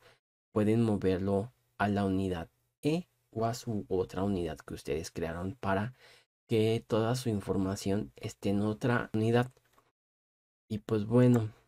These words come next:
entonces yo ya con esto termino este video. Espero te haya gustado. No olvides suscribirte, dale like, comenta, dale click en la campanita para que recibas todas las notificaciones. Nos vemos hasta la próxima.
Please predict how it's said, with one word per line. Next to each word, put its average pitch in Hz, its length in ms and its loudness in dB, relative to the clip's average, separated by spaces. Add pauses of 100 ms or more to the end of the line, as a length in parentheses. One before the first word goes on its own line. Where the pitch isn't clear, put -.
(140)
entonces 151 600 2
yo 135 100 2
ya 143 220 4
con 123 180 4
esto 120 320 -4
termino 104 600 0
este 107 260 -4
video. 101 560 -2 (560)
Espero 110 460 -2
te 117 100 0
haya 107 160 2
gustado. 113 720 -2 (120)
No 117 180 -2
olvides 110 460 0
suscribirte, 127 920 -2
dale 87 280 -2
like, 113 420 -2
comenta, 107 640 -2
dale 90 240 -6
click - 280 -14
en 95 60 -2
la 110 100 -4
campanita 127 640 0 (500)
para 262 200 -2
que 277 140 -2
recibas 101 540 -2
todas 95 180 -2
las 85 100 -6
notificaciones. - 720 -6 (560)
Nos 113 140 0
vemos 113 320 0
hasta - 180 -6
la 113 140 -2
próxima. 120 500 -2